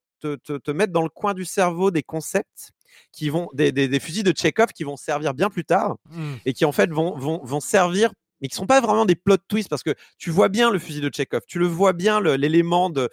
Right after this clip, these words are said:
Speaker 1: de, de scénario qui va servir beaucoup plus tard. Tu, tu le gardes dans un coin de ta
Speaker 2: Hmm.
Speaker 1: tête. Et en fait, au moment où on te le re-, on te le sort, t'es content qu'on te le ressort,
Speaker 2: Ouais.
Speaker 1: euh, mais t'es pas, t'es pas forcément surpris. Il y a, il y a rarement des grands, euh, des grands plot twists, mais plutôt plein d'éléments qui ensemble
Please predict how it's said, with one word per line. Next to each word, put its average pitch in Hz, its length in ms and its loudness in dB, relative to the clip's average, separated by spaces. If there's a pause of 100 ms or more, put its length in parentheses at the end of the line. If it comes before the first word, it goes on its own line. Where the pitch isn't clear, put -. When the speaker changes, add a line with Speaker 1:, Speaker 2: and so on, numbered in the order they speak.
(240)
Speaker 1:
de, 120 160 -4
de 120 120 -4
scénario 165 520 4
qui - 160 -10
va 139 100 2
servir 151 400 0
beaucoup 139 200 -2
plus 139 140 -8
tard. 127 200 -2
Tu, - 160 -18
tu - 160 -16
le 156 40 -10
gardes 220 200 4
dans 160 160 -2
un 147 60 -2
coin 147 140 -6
de 135 60 -14
ta 143 120 -2
Speaker 2:
Hmm. 147 60 -10
Speaker 1:
tête. 139 140 -10 (400)
Et 131 40 -2
en 139 60 -2
fait, 214 160 2
au 175 80 2
moment 185 160 2
où - 20 2
on 233 40 0
te 202 100 0
le 175 80 2
re-, 160 160 -2 (120)
on 143 80 -12
te - 100 -6
le 147 80 -4
sort, 220 360 0
t'es 147 140 -8
content 214 380 -6
qu'on 143 120 -18
te - 60 -20
le 120 60 -2
ressort, 190 420 0 (380)
Speaker 2:
Ouais. 147 160 -4
Speaker 1:
euh, 113 80 0
mais 135 100 -2
t'es - 120 2
pas, 110 320 -2 (320)
t'es 160 80 -6
pas 254 120 2
forcément 208 240 -2
surpris. - 420 -4
Il 196 140 -4
y 147 80 0
a, 143 120 2
il - 40 -12
y 151 40 2
a 156 60 0
rarement 208 340 -2
des 175 140 -4
grands, 208 580 0
euh, 135 240 4 (280)
des 156 120 0
grands 208 280 2
plot 220 140 2 (120)
twists, 196 260 -6
mais 156 100 0
plutôt 254 300 -2 (180)
plein 269 160 0
d'éléments 240 400 2
qui - 160 -4
ensemble 226 520 0